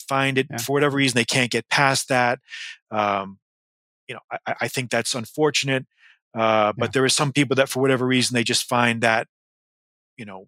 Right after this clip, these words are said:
Speaker 1: oppressive, or, uh, they, they, they, they don't, they don't, they don't, they don't s-, they don't take the big picture. They don't see that, look, this is part of a, a, uh,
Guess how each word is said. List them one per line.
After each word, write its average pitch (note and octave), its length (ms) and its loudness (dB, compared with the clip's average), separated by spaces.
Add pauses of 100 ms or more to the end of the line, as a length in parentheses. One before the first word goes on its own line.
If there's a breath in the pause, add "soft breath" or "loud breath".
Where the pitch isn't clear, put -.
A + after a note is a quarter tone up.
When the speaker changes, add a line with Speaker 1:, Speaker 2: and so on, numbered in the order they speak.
(340)
Speaker 1:
oppressive, A#2+ 600 -4
or, G2+ 300 -6 (460)
uh, G2+ 260 -8
they, A2+ 200 -4
they, A#2 460 -4
they, B2 140 -2
they C3 140 2
don't, C#3 180 0
they C#3 80 4
don't, D#3 200 2
they D#3+ 100 6
don't, G#3+ 240 4
they A3 160 6
don't A#3+ 220 2
s-, - 220 -2
they G3+ 120 6
don't A3+ 240 2
take - 300 4
the D3+ 80 -2
big D3+ 260 0
picture. E3 300 -2
They D3 100 2
don't D#3+ 200 0
see D#3+ 280 2
that, C#3+ 200 4
look, C#3 220 0
this D#3+ 220 0
is C#3+ 100 2
part D3 380 2
of B2+ 160 0 (440 loud breath)
a, B2+ 420 2
a, B2 280 2
uh, A2 260 2